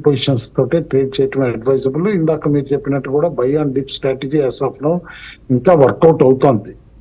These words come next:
కాబట్టి అన్నమాట buy and dips, that too in selective stocks అనే అంటారు. అయితే కొన్ని stocks recently అన్నమాట ఐపీఓలో ఏదైతే కనుక strong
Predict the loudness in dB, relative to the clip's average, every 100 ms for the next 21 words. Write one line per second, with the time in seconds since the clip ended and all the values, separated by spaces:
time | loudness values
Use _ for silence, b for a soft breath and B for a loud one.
0 | -4 2 4 4 2 2 0 0 -2 2
1 | 2 2 0 0 -4 -2 -4 -2 -4 -2
2 | 0 0 0 0 0 0 -2 -2 -2 -4
3 | -4 -4 -2 -2 -6 -10 -14 -20 b b
4 | b b -18 -2 -2 0 -2 0 0 2
5 | 2 0 0 0 0 -2 0 0 -2 0
6 | 0 0 0 0 0 0 -2 0 0 0
7 | 0 0 0 -2 -2 -2 -2 -4 -2 -2
8 | -2 -4 -6 b b b b b b _
9 | -14 -4 0 0 -2 2 4 6 8